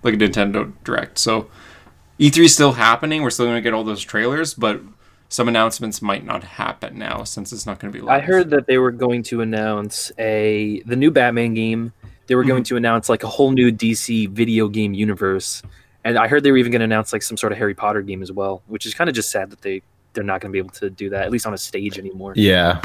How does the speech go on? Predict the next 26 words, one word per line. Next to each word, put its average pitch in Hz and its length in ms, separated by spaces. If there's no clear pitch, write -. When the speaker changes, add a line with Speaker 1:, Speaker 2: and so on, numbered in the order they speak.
Speaker 1:
Yeah, 113 100
we 110 80
don't 110 140
see 120 140
a 110 60
lot 107 60
Speaker 2:
Part 180 160
Speaker 1:
of 104 80
Speaker 2:
of - 60
the - 60
fun 131 100
of 139 80
Speaker 1:
reactions. 104 380
Speaker 2:
those 117 200
rea-, 107 340
of, 120 140
yeah, 139 120
I - 40
was 127 80
gonna 135 80
say, 120 120
part 131 160
of 135 60
the 123 60
fun 120 200
of 104 300